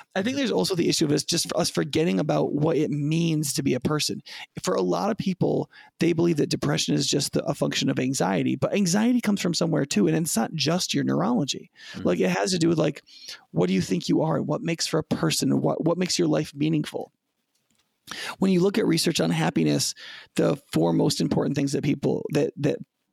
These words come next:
Speaker 1: people think produces happiness reliably, uh, that is not just strictly temperamental and neurolo-, neurological is, do you have a worldview that explains your existence and suffering? Do you belong to people that you share your life with? That is, do you have something like a family?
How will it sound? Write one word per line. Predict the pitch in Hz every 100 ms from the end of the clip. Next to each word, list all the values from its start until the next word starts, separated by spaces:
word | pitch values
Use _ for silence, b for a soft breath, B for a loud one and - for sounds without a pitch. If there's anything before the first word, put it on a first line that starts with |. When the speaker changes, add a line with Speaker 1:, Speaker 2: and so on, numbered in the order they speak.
| -
Speaker 1:
people | 160 147
think | 151 143 147 -
produces | 147 143 147 147 135
happiness | 135 151 151 143
reliably, | 139 131 135 156 185 196 - _ -
uh, | 156 -
that | 165 139
is | 147
not | 147 143 135
just | 147
strictly | - - 139 - 143 131 -
temperamental | 135 135 131 131 135
and |
neurolo-, | 135 127 120 -
neurological | 135 139 135 131 135 147
is, | 156 151 B B B B
do | 170
you |
have | 170 156
a |
worldview | 143 151 170 170 185
that | 160
explains | 135 - 147 147
your | 156
existence | 139 139 - 151 -
and | 151 143
suffering? | 143 - - 160 175 - _ b b b b b _ _ _
Do | 175
you | 170
belong | 147 143 143 151 160 175
to | 175
people | 165 156 175 175 170 - _
that | - 151
you | 147
share | - 143
your | 151 147
life | 147 -
with? | 143
That | 139
is, | 135
do | -
you | 143
have | 135
something | - 135 143
like | 139
a | 139
family? | - 143 123 113 131 160